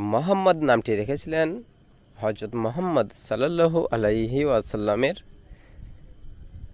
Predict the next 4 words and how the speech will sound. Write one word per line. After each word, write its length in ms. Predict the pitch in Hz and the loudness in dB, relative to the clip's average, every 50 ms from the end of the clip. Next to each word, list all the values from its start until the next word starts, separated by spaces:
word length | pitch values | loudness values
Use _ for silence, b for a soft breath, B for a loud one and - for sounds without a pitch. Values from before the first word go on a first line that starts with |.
| - - - - - - - - - - - - - - - - 113 110 104 | -18 -20 -20 -20 -20 -20 -20 -20 -20 -20 -20 -20 -18 -16 -12 -12 -4 4 8
দাদা 320 | 139 139 139 139 151 151 156 165 - - - - - - - - - - - - - - - - - - - 117 107 101 | 8 8 10 10 8 6 6 4 2 -2 -6 -18 -20 -20 -20 -20 -20 -20 -20 -20 -20 -20 -20 -20 -18 -12 -10 -4 2 4
বা 140 | 107 104 107 110 - - 117 107 117 | 6 6 6 4 2 0 -2 4 6
দাদু। 300 | 110 107 107 101 98 90 98 - - - - - - - - - - - - - - - - - - - - - - - - B B B B B B B B B B B B B B B B - - - - - - - - - - - - - | 6 6 6 4 0 -4 -4 -10 -16 -20 -20 -20 -20 -20 -20 -20 -20 -20 -20 -20 -20 -18 -18 -20 -20 -20 -20 -20 -20 -20 -20 B B B B B B B B B B B B B B B B -20 -20 -20 -20 -20 -18 -18 -18 -18 -18 -14 -6 0
তো 120 | 120 | 2